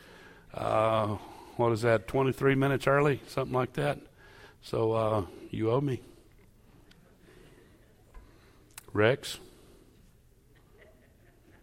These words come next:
Just saying, you owe me. Who else?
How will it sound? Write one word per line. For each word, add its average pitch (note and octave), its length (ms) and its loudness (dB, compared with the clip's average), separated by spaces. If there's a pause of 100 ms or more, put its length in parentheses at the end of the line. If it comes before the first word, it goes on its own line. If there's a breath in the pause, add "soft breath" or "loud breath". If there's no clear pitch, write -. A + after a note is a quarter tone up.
(880)
Just - 160 -14
saying, A#2+ 400 -2
you A2 220 -4
owe B2+ 100 2
me. G2+ 200 -4 (320)
Who B2 180 6
else? G#2+ 400 2